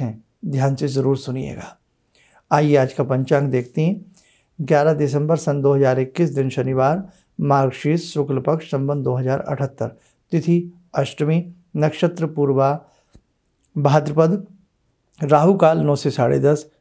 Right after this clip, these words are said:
दिशा शूल पूर्वा दिशा। अब देखिएगा, हर महीने दो अष्टमी आती हैं, एक कृष्ण पक्ष की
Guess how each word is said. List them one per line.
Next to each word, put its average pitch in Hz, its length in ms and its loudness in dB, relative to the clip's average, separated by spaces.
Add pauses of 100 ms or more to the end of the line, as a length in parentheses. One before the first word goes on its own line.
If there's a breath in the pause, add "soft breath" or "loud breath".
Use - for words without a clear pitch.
(120)
दिशा 170 360 4
शूल 139 460 -4 (300)
पूर्वा 139 440 0 (360)
दिशा। - 480 -8 (720)
अब 170 100 -2
देखिएगा, 190 680 2 (1000)
हर 202 320 4
महीने 175 720 2 (600)
दो 165 220 2
अष्टमी 160 360 -2
आती 139 360 0
हैं, 143 320 -4 (280)
एक 147 200 -2
कृष्ण 165 320 0
पक्ष 175 240 -4
की - 400 -6